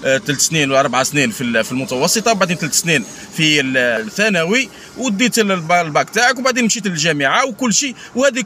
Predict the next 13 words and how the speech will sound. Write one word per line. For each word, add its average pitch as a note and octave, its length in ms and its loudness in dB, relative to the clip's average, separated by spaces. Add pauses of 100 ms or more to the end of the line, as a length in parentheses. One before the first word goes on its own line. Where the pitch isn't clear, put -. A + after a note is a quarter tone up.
كل D4 200 4
تصرف B3+ 260 0
عليك B3 200 0
الدولة. A3 300 4
ما G#3+ 80 0
تقوليش C#4 300 0
أنني B3+ 180 -2
نصرف A#3 240 -2
على G#3 140 2
روحي. B2+ 280 -2 (220)
روح D#3+ 180 2
شوف E3+ 180 0
لبرا F3+ 400 2